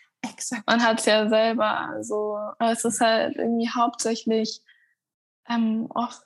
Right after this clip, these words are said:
Speaker 2: so Rollenbilder und so, die man noch hat und dass die Mutter dann auf die Kinder aufpasst und der Vater dann arbeiten geht. Und das ist ja noch sehr typisch so in unserer Gesellschaft. Es ist sehr untypisch, dann, ähm, Nomaden zu werden.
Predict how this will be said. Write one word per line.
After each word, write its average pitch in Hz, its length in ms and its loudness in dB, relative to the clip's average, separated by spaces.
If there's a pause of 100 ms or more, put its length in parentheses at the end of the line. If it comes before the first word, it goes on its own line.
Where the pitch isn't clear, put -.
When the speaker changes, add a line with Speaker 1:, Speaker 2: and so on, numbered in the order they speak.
Speaker 2:
so 220 200 -2
Rollenbilder 226 1200 0
und 214 80 -16
so, 220 200 -4
die 214 140 -14
man 214 220 -4
noch 214 240 -2
hat - 380 0
und 208 580 -2
dass 214 160 -2
die 214 100 2
Mutter 220 400 0
dann 214 200 0
auf 214 120 -4
die 226 140 -2
Kinder 254 500 2
aufpasst 226 540 -2
und 196 200 0
der 196 380 -2 (460)
Vater 202 340 2
dann 208 200 2
arbeiten 247 580 0
geht. 220 300 0
Und 208 100 0
das 214 140 -4
ist - 180 -6
ja 202 240 -2
noch 214 160 2
sehr - 320 0
typisch 180 600 -2
so 196 100 -2
in 196 140 0
unserer 196 320 0
Gesellschaft. 196 520 -4
Es 214 120 -10
ist - 100 -10
sehr 214 240 2
untypisch, 226 680 0
dann, 202 380 0 (600)
ähm, 208 500 2
Nomaden 208 480 4
zu 185 200 -2
werden. 190 520 -4